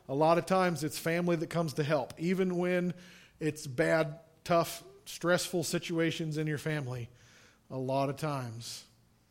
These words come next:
blood is thicker than water. And you find out your family will take care of you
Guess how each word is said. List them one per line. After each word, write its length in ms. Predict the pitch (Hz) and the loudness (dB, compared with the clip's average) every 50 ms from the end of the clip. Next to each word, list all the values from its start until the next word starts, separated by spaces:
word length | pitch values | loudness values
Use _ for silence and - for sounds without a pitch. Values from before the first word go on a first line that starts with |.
| _ _ _ _ _ _ _ _ _ _ _ _ _ _ _ _ _ _ _ _ _ _ _ _ - | _ _ _ _ _ _ _ _ _ _ _ _ _ _ _ _ _ _ _ _ _ _ _ _ -18
blood 300 | 156 117 110 127 135 143 | -14 -10 -6 -4 -2 0
is 160 | 165 185 - - | 0 0 0 -2
thicker 240 | - 131 117 127 | -6 -6 -6 -8
than 180 | 120 117 113 113 | -8 -8 -10 -10
water. 380 | 107 101 95 90 87 - - - _ _ _ _ _ _ _ _ _ _ _ _ _ _ _ _ _ - | -10 -12 -12 -14 -16 -18 -20 -20 _ _ _ _ _ _ _ _ _ _ _ _ _ _ _ _ _ -12
And 140 | 123 120 | -10 -8
you 80 | 120 117 | -8 -6
find 280 | - 139 135 143 143 143 | -6 -6 -4 -2 0 0
out 280 | 143 147 151 147 - | 2 2 2 0 -2
your 80 | 165 131 | -8 -10
family 540 | - - 143 143 147 147 147 151 151 151 151 - - - - _ _ _ _ _ _ _ _ _ _ _ _ _ _ _ _ _ _ _ _ _ - | -8 -6 -6 -4 -4 -2 -2 -2 -2 -4 -6 -12 -18 -20 -20 _ _ _ _ _ _ _ _ _ _ _ _ _ _ _ _ _ _ _ _ _ -10
will 160 | 117 131 147 | -8 -8 -4
take 220 | 143 156 156 - - | -2 -2 -2 -2 -4
care 200 | - 131 123 107 | -6 -10 -10 -10
of 120 | 90 - | -12 -16
you 100 | 143 | -18